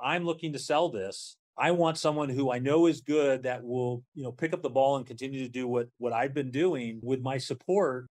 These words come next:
And over, and basically we hired him for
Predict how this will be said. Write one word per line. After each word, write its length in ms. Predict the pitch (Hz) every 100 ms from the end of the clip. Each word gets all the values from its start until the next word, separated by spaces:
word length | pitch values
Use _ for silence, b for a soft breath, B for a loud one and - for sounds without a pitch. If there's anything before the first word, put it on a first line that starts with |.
| _
And 380 | 139 139 139 139
over, 360 | 151 156 139 147
and 400 | 135 135 131 131
basically 400 | 180 202 - 147
we 140 | 147
hired 360 | 127 139 165 175
him 160 | 170 165
for 260 | 160 143